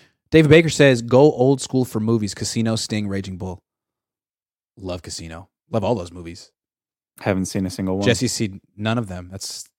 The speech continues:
Speaker 1: so cute. <laughs> James Williams says, "John Wick four is almost three hours, though, and I'm okay with it. I haven't seen John Wick one, two, or three."
Speaker 2: I got sucked into the first one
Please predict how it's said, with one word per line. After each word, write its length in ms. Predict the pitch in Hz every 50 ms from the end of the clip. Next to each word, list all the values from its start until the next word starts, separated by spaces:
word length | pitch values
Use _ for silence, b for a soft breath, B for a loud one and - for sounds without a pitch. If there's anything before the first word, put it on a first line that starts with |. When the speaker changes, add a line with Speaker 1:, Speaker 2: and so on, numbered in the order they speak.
| - - -
Speaker 1:
so 220 | - - - 104
cute. 380 | 87 - - - 160 98 104 - - -
<laughs> 60 | 196
James 260 | - 156 156 156 147
Williams 320 | 185 160 147 151 160 160 -
says, 220 | - 156 143 120
"John 260 | 110 131 135 139 160
Wick 140 | 160 160 151
four 260 | - - 147 139 139
is 80 | 143 127
almost 360 | 113 120 123 127 135 127 -
three 180 | - 120 123 113
hours, 260 | 110 110 120 123 120
though, 160 | 120 123 120 117
and 80 | 110
I'm 100 | 113 107
okay 240 | 107 104 - 107 104
with 180 | 101 95 92 87
it. 120 | 85 - _ _ _ _ _ _ _ _ _ _ _ _ _ -
I 100 | 98 107
haven't 160 | 113 120 120
seen 200 | 110 - 113 107
John 240 | 95 117 110 113 110
Wick 120 | 110 110 120
one, 240 | 147 123 117 110 101
two, 180 | 110 113 107
or 80 | 104 101
three." 240 | - 98 95 87 - _ _ _ _ _ _ _ _ _ _ _ _ _
Speaker 2:
I 840 | - - 120 117 123 139 139 139 143 143 143 139 139 135 131 127 120
got 220 | - 123 127 123
sucked 220 | - 135 131 -
into 140 | - 127 123
the 80 | 120 113
first 280 | - 131 120 117 -
one 420 | - 120 120 120 120 117 113 117